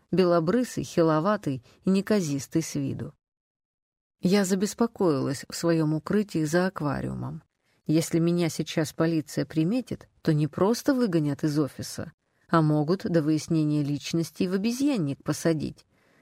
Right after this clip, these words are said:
Придётся обращаться к Лёше Творогову и выслушивать его насмешки. "Вот,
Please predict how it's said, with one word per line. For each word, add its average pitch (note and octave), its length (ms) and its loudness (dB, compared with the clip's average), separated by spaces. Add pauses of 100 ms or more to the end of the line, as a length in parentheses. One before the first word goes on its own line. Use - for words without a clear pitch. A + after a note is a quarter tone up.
(140)
Придётся C4+ 540 2
обращаться A3+ 600 0
к G3 100 -8
Лёше A3+ 320 0
Творогову D#3 640 0
и C#3+ 40 0
выслушивать D#3 680 0
его D#3+ 200 0
насмешки. D3+ 800 -4 (1400)
"Вот, G3+ 480 2